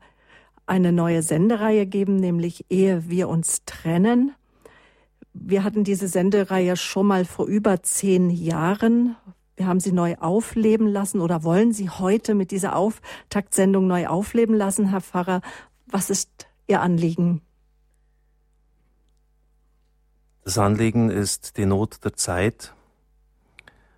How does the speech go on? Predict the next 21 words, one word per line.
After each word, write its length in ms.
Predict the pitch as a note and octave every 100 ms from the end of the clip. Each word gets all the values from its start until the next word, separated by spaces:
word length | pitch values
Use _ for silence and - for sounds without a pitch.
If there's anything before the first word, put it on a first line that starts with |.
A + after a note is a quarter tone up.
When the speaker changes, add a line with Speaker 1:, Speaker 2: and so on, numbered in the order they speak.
| _ _ _ _ _ -
Speaker 2:
Wir 180 | - G2+
haben 240 | G2 G#2 G#2
heute 240 | G#2 G#2
in 80 | F#2+
der 100 | G2+
Situation, 800 | - G2+ G#2 - G#2+ A2 A2 F#2+ _ _
in 120 | B2
der 100 | G2+
Kirche 340 | - A#2+ A2 G#2
oft 220 | G2+ -
die 40 |
Situation, 800 | G#2 A2 G#2+ G2+ - A#2 G2+ A2+
dass 280 | A2 G2 -
man 380 | G2+ F#2+ F#2+ F2 - _ _ _ _ _ -
Dinge 200 | A2+ A2
macht, 580 | G2 G#2 B2 - -
weil 100 | -
es 140 | G2 -
halt 200 | F#2 -
befohlen 500 | F2+ - G2+ A#2 A#2+
wird, 400 | A2 - -